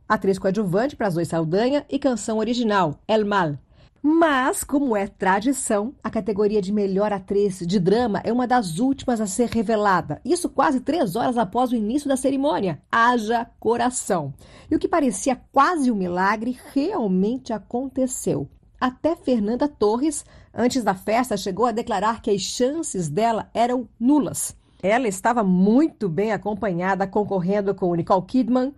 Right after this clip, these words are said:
por Baby Girl, Pamela Anderson, The Last Showgirl, Angelina Jolie por Maria, Tilda Swinton,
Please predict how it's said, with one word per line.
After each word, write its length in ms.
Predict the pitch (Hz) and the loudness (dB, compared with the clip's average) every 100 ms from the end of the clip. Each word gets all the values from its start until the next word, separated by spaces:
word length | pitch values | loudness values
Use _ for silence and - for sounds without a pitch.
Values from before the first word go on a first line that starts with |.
| - - | -12 -6
por 120 | 202 | 0
Baby 300 | 190 165 156 | 2 2 2
Girl, 340 | 196 233 233 240 _ _ | 2 2 0 -2 _ _
Pamela 340 | 262 311 294 | -2 0 -2
Anderson, 640 | 208 214 220 240 - 262 269 _ _ | -4 -6 -6 -6 -4 -6 -6 _ _
The 80 | 180 | -4
Last 380 | 170 190 254 - | -2 0 0 0
Showgirl, 540 | 302 294 220 220 220 254 | -2 -2 -2 -2 -2 -4
Angelina 580 | 247 349 294 190 160 165 | -2 -2 0 -2 -2 -4
Jolie 540 | 156 165 160 214 330 - | -2 -2 -2 -2 -4 -4
por 100 | 160 | -4
Maria, 560 | 170 151 175 240 269 269 - _ | -2 0 0 2 0 0 -10 _
Tilda 360 | - 302 285 302 | 0 2 2 -2
Swinton, 640 | - 226 226 - 254 | -2 -2 -2 -2 -2